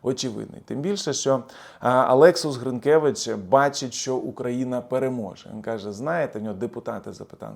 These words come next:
каже, «Шановний сенатор, я вам скажу так, я вірю в перемогу України. Тому що коли ви б'єтесь за свою державу, це неймовірна сила, яку ви готові спрямувати проти ворога».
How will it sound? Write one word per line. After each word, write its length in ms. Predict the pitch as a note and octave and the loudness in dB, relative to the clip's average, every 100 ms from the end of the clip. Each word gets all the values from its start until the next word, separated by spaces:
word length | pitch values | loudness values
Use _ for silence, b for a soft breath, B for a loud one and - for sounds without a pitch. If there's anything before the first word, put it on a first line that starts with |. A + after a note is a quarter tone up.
| - | -16
каже, 160 | G2+ | -18
«Шановний 360 | - C#3+ D#3+ C3 | -12 -6 -6 -6
сенатор, 520 | - A#2 G2+ - - _ b b b - | -8 -10 -10 -14 -20 _ b b b -6
я 140 | B2 | -2
вам 100 | C#3+ | -2
скажу 280 | C3 C3+ B2 | -4 -8 -6
так, 280 | - A2 G2+ | -4 -4 -2
я 200 | B2 C#3 | 2 2
вірю 380 | C3+ D3 D#3 E3 | 2 2 4 2
в 120 | E3+ | 2
перемогу 540 | C#3+ C3+ C3 C3+ C3 C3 | 2 2 4 2 2 -2
України. 580 | D#3 - D3 B2 G2+ F#2 _ b b b | -2 -2 -2 -2 -4 -10 _ b b b
Тому 160 | B2 C3+ | -2 -2
що 160 | C#3 | -2
коли 160 | D3 C#3+ | 0 2
ви 140 | C3+ | 2
б'єтесь 640 | G2+ A2 D3+ F#3 F#3 D#3+ B2+ | 0 2 6 8 8 6 6
за 160 | A2 | 0
свою 400 | C3+ - D#3 C#3+ | -2 2 2 2
державу, 560 | A2 C3+ C#3 C#3 F#3 E3+ | 2 2 4 6 8 6
це 180 | D#3+ D3 | 4 2
неймовірна 880 | D3+ E3 F#3+ G#3+ G#3+ G3 G3 F3+ F3+ | 4 6 8 8 6 6 4 4 0
сила, 360 | - D3+ C3 | 0 0 2
яку 200 | C3 C3 | 2 2
ви 100 | C#3+ | 0
готові 480 | C3 G#2+ E3 F3 F3 | 2 2 2 4 4
спрямувати 640 | F#3 F3+ F3+ F3+ D#3 C#3+ C#3+ | 2 0 0 2 2 2 0
проти 320 | - D#3 D#3+ | 0 0 0
ворога». 400 | C#3+ B2 G#2+ | 2 0 0